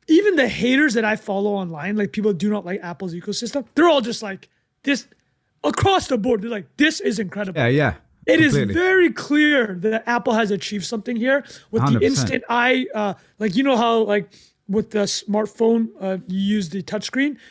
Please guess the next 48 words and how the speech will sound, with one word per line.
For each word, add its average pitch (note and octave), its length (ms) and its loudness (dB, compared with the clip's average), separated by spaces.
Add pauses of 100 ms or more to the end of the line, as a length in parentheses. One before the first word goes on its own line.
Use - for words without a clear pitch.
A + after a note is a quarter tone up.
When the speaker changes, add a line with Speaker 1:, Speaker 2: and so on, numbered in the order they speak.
(140)
Speaker 1:
like, A3 140 -2
the - 120 -6
eyes B3+ 360 2
and A3+ 100 0
the G#3 60 -2
finger, C4+ 580 -2
uh, G3+ 240 0 (140)
uh, F#3+ 200 -4 (140)
i-, F#3+ 140 -8
input A3+ 340 0
now, D#4+ 280 0 (220)
they're A#3+ 120 0
like, G3+ 160 0
"This D4+ 180 0
is, G#3+ 240 -2 (440)
this E4+ 180 2
is C4 160 4
Speaker 2:
Next - 120 -6
level. C3 440 4
Speaker 1:
truly G3+ 220 -6 (100)
next A3+ 260 -10
level." G3 400 -6 (400)
And, A3+ 260 2
Speaker 2:
Yeah. A3 220 2
Speaker 1:
uh, G3+ 60 -2 (640)
I'll B3+ 120 2
bring E4+ 180 4
up D#4 120 2
a A#3 80 0
point B3 320 -2
that G#3 80 -6
you G3+ 140 0
brought G#3+ 220 0
up. E3 180 -8
You G#3 100 -4
talked B3+ 300 -2
about G#3+ 260 0
two A#3 120 -6
thousand G#3 320 -2
seven, A3 500 -4
that, F#3 240 -6
uh, F3 340 -8 (160)
that, F3 240 -10
uh, E3 180 -10
patent G3+ 480 -8 (180)
that F3 240 -12 (140)
Apple F3+ 260 -8
had. F3+ 300 -6